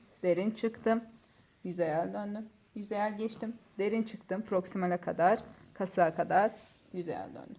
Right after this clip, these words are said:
Üç defa quadriceps stroking'ini yaptıktan sonra kneading'ine geçiyoruz. Yine aynı pozisyonda sağ elim C şeklinde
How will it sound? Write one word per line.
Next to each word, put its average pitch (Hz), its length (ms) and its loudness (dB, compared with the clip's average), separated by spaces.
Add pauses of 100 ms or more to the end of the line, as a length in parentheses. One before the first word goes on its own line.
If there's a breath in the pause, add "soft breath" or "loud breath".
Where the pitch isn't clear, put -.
(460 loud breath)
Üç 285 200 -4
defa 247 280 4
quadriceps 247 500 2
stroking'ini 214 680 -4
yaptıktan 214 440 -4
sonra 233 180 -4
kneading'ine 196 460 -2
geçiyoruz. - 480 -8 (360 loud breath)
Yine 294 200 4
aynı 233 300 2
pozisyonda 185 500 -6
sağ 226 340 0
elim 185 260 0
C 208 200 -4
şeklinde 175 680 -2